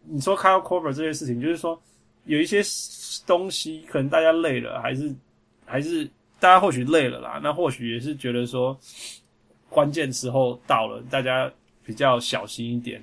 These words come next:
啊，比较保守一点，反而原本跑来跑去、跑来跑去那个打法会不见。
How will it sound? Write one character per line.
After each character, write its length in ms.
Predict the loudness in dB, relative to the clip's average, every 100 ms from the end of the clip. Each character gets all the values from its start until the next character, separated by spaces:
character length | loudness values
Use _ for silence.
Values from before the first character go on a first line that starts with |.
| -14
啊， 60 | -6
比 80 | -2
较 100 | 0
保 240 | 0 -2
守 180 | -2 -8
一 40 |
点， 120 | -14 -16
反 340 | -4 -2 0
而 220 | -2 -6 -8 _ _
原 180 | -2 0
本 180 | 0 -2
跑 140 | -2
来 80 | -8
跑 160 | -4 -4
去、 160 | -4
跑 160 | -4 -4
来 40 |
跑 160 | -4 -8
去 220 | -6 -4
那 100 | -4
个 80 | -6
打 200 | -8 -8
法 160 | -8 -8
会 120 | -10
不 100 | -10 -12
见。 220 | -14